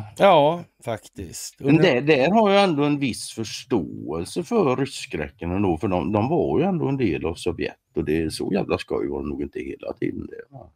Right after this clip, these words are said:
Speaker 2: Men
Speaker 1: det
Speaker 2: Sovjet och
Speaker 1: nej.
Speaker 2: Ryssland är inte samma sak.
Speaker 1: Nej.
Speaker 2: Mm.
Speaker 1: Under de senaste hundra åren har Ryssland på många sätt försökt förändra deras russofobiska natur. De förläts alla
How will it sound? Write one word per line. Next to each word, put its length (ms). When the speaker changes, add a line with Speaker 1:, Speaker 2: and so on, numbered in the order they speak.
Speaker 2:
Men 120
Speaker 1:
det 60
Speaker 2:
Sovjet 300
och 140
Speaker 1:
nej. 100
Speaker 2:
Ryssland 420
är 40
inte 200
samma 340
sak. 440
Speaker 1:
Nej. 420
Speaker 2:
Mm. 160
Speaker 1:
Under 260
de 60
senaste 400
hundra 340
åren 240
har 300
Ryssland 560
på 60
många 260
sätt 460
försökt 480
förändra 640
deras 300
russofobiska 680
natur. 420
De 420
förläts 580
alla 560